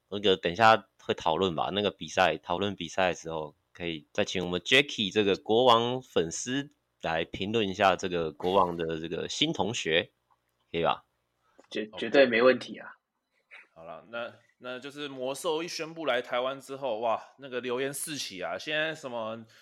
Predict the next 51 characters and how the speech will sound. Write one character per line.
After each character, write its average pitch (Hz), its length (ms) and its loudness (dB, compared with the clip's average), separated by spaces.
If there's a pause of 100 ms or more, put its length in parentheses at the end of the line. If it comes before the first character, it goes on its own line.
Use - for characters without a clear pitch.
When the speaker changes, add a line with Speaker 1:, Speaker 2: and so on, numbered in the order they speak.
(460)
Speaker 3:
矮 104 140 0
汤 151 220 -2
啊、 156 360 -2 (120)
甜 139 220 -6
瓜 156 500 -2 (140)
都 175 160 0
要 165 180 4
来 113 160 4
台 107 160 0
湾 110 180 0
了， 104 220 -10 (540)
为 165 100 -6
什 160 100 -10
么 131 80 -4
大 156 200 0
家 165 80 -2
都 180 180 0
要 185 80 4
来 147 120 4
台 123 200 -2
湾 120 180 -2
呢？ 113 160 -12 (380)
我 123 100 -12
们 131 160 -6
的 143 60 -4
霹 180 240 -10
雳 180 140 -4
又 160 140 -2
该 160 140 2
怎 147 140 -8
么 123 80 -8
应 139 160 -10
对 131 180 -6
呢？ 113 180 -10 (260)
可 123 100 -14
不 127 40 -8
可 139 60 -2
以 147 40 -2
请 143 220 -10
我 135 120 -6
们 117 200 -8
的 107 360 -4
经 143 220 -14
济 139 120 -10
学 104 180 -10
家 107 420 -4 (180)
Harry 180 340 -6
分 139 200 -12
析 135 180 -14
一 117 80 -12
下？ 104 300 -8